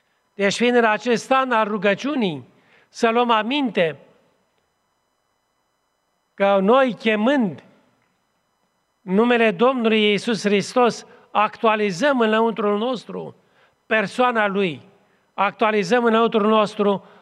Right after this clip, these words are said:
cuvintele Sfintelor Evanghelii, minunile pe care El le-a săvârșit. Și nu este ceva sub soare mai măreț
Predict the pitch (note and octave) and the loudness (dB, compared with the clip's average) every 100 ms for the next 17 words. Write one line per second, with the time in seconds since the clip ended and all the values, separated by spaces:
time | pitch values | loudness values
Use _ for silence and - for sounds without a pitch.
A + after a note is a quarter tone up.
0 | _ - G3+ A#3+ B3 A#3 A3 G3+ C4 A3+ | _ -4 0 0 0 0 0 -2 -4 -2
1 | A3+ G#3+ G#3 F#3+ G3 F3+ A3+ G#3+ E3 C3+ | 0 0 0 0 -2 -2 -4 -4 -6 -12
2 | - _ _ _ _ A3+ A3 A3+ B3 A#3 | -20 _ _ _ _ -4 0 2 2 2
3 | A3 A3 G#3 A3+ A3+ A3 A#3 B3+ A#3 G#3+ | 0 0 -2 0 0 0 0 2 0 0
4 | G#3 F3+ E3+ D3 D3+ C3 _ _ _ _ | -4 -4 -6 -8 -12 -16 _ _ _ _
5 | _ _ _ _ _ _ _ _ - G3 | _ _ _ _ _ _ _ _ -4 0
6 | G#3 G3+ - G3 F3+ F#3+ F3 F3+ F3+ C#3+ | 2 0 -2 -4 -2 0 0 2 0 -2
7 | - _ _ _ _ _ _ _ _ _ | -10 _ _ _ _ _ _ _ _ _
8 | _ _ _ _ _ - E3+ - A3 A3 | _ _ _ _ _ -6 -6 -2 2 2
9 | A3 G3+ F#3+ G3 F#3 G3 A3 - - | 2 0 0 0 0 0 0 -4 -16